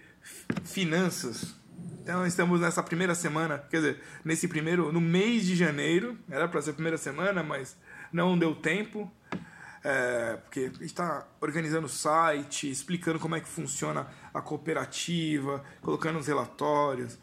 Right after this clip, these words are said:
tem a parte do, da carteira de ações que estamos subindo, então foram muitos detalhes que se imaginou que desse pra fazer em dezembro e janeiro,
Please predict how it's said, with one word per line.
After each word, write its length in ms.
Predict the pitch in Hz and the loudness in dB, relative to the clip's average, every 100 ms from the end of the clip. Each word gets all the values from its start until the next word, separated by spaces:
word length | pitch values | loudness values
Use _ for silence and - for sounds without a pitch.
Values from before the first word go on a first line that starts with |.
| - - - | -20 -20 0
tem 100 | 151 | 2
a 60 | 147 | 4
parte 360 | 156 147 - | 4 4 0
do, 300 | 147 147 139 | -2 0 0
da 140 | 135 139 | 0 0
carteira 360 | 143 147 147 | 0 2 0
de 80 | 131 | 0
ações 560 | 117 - 156 165 151 135 | -2 -4 -4 -4 -4 -8
que 60 | |
estamos 300 | - 143 139 | -8 -8 -8
subindo, 560 | - 131 139 170 165 143 | -8 -8 -4 -2 -2 -6
então 340 | 131 175 196 - - - - - - | -6 -6 -6 -8 -16 -20 -20 -20 -8
foram 340 | 160 180 170 | 0 2 2
muitos 840 | 147 131 123 123 151 208 214 180 143 | 0 -6 -8 -2 2 2 2 0 0
detalhes 580 | 147 147 156 170 160 | 0 4 4 6 2
que 100 | - | -6
se 160 | 135 156 | -8 -4
imaginou 400 | 156 143 151 160 | -2 -2 0 -2
que 160 | - 147 | -4 -4
desse 460 | 147 160 180 175 | 0 0 0 -2
pra 180 | 160 156 | -4 -4
fazer 360 | - 135 147 151 | -2 -2 0 -2
em 80 | |
dezembro 400 | 147 135 147 156 | -2 -2 -2 -4
e 20 | 131 | -4
janeiro, 400 | 135 139 156 | -4 -2 -2